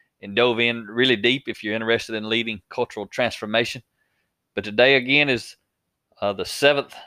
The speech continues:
chapter underneath that competency component. So let's get to it. Chapter twenty-six is titled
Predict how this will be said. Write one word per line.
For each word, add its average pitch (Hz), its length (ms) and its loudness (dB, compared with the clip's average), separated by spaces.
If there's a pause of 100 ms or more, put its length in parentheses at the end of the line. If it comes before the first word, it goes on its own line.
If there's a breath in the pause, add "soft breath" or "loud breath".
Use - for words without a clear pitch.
(120)
chapter 139 500 -2 (160)
underneath 110 460 -6
that 104 180 -2
competency 101 720 -8 (400)
component. 98 480 -4 (340)
So - 140 -6
let's 135 160 4
get 143 240 0
to 113 160 4
it. - 80 -2 (960)
Chapter 131 280 0
twenty-six 170 640 0
is 127 120 -6
titled 127 420 2